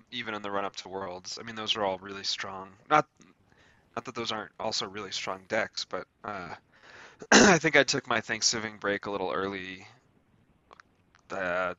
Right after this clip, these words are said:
towards the beginning of last week when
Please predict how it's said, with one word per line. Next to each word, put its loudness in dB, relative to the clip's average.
towards -8
the -12
beginning -10
of -10
last -2
week -14
when -6